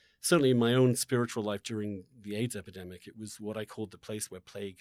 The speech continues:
couldn't get me, where I could rise above the fear of death. And I think maybe the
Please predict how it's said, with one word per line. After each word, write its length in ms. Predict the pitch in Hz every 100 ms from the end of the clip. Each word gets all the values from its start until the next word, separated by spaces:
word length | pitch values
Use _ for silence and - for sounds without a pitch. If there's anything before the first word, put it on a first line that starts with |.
| _
couldn't 280 | - 98 95
get 200 | 101 104
me, 200 | 85 _ _ _ _ _ _ _ _ _ _ -
where 200 | 101 78
I 120 | 104
could 260 | - 98 _
rise 320 | - 104 107 104
above 560 | 92 104 101 - - _ _ _
the 60 | -
fear 300 | - 110 110
of 120 | -
death. 500 | 156 185 - - - _ _ _ _ _ _ _ _ _ _ _ _ _ _ _ _ -
And 360 | 139 143 143 -
I 80 | 135
think 260 | - 262 247
maybe 340 | 190 269 277
the 160 | 240